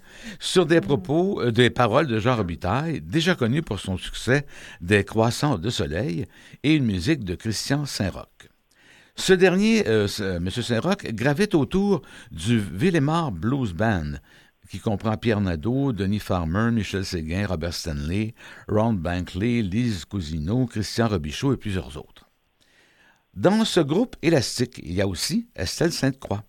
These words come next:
une interprète à la voix chaude et soyeuse, très demandée. C'est vers elle que se tournent Christian Saint-Roch et Jean Robitaille.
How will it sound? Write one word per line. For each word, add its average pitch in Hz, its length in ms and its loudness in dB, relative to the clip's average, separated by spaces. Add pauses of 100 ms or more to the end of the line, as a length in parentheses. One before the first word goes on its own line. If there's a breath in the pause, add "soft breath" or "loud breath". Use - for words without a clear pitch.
(460 soft breath)
une 120 120 4
interprète 120 520 0
à 110 60 2
la 90 60 0
voix 87 160 -2
chaude 120 380 -2
et 90 40 -2
soyeuse, 101 640 -2
très 123 200 0
demandée. 76 480 -4 (840 soft breath)
C'est 190 180 4
vers 185 240 6
elle 226 320 2
que 151 140 0
se 139 120 0
tournent 165 380 0
Christian 165 400 2
Saint-Roch 117 540 -2
et 90 120 -4
Jean 131 160 2
Robitaille. 73 600 -6